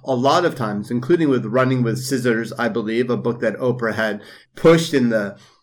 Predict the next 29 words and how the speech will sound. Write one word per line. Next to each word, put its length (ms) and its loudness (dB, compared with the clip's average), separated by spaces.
in 100 0
the 100 0
nineteen 440 0
nineties 400 0
as, 160 -2
like, 260 -4
this, 260 -6
this 400 -8
amazing, 580 0
beautiful 360 2
book 300 0
about 280 -2
a 60 -4
man 360 0
who, 220 -4
like, 240 -8
helped 260 2
with 140 -2
education. 760 -2
And 200 0
then 460 0
it 140 -2
turned 180 2
out 280 4
that 240 -2
he 120 -4
was 160 -4
a 60 2
liar. 500 2